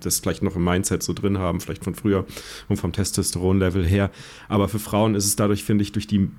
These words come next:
wie die Medien Bitcoin verkaufen, ein bisschen unzugänglich. Ich erinnere mich, äh, auch noch, noch schön an das Gespräch mit meiner Mutter. Ich habe ihr auch deine Artikel gezeigt. Die hat, haben sie noch nicht so gepackt, aber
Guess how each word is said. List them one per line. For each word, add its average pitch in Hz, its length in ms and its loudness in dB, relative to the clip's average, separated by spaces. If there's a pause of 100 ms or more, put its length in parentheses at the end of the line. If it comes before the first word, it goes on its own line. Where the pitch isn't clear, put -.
wie 107 100 4
die 104 120 6
Medien 120 420 4
Bitcoin 110 380 0
verkaufen, 110 640 0
ein 104 80 -2
bisschen 113 480 2
unzugänglich. 101 800 2 (280)
Ich 104 160 2
erinnere 165 200 6
mich, - 200 0
äh, 131 320 4 (420)
auch 120 220 0
noch, 127 200 -4
noch 120 140 -2
schön 135 240 2
an 117 120 0
das 117 160 0
Gespräch 120 360 2
mit 107 100 2
meiner 117 260 4
Mutter. 120 240 2
Ich 104 80 0
habe 110 120 -2
ihr 90 80 -2
auch 92 140 -2
deine 110 260 2
Artikel 110 320 0
gezeigt. - 440 0
Die 127 80 0
hat, 151 260 0
haben 156 140 0
sie 151 100 -2
noch 135 80 4
nicht 156 200 4
so 170 100 2
gepackt, - 500 -2
aber 117 280 -4